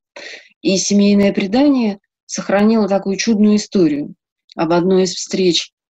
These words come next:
э, Блока с Любовью Дмитриевной. История такая, что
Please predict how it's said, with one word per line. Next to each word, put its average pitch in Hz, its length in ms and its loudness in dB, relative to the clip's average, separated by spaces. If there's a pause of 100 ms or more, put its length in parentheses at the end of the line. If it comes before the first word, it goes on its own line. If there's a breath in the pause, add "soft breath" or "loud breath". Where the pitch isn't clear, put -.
(120)
э, 147 160 -6
Блока 185 400 -4
с - 140 -12
Любовью 175 360 0
Дмитриевной. 156 640 -2 (360)
История 226 460 -2
такая, 226 380 -2
что 180 640 -4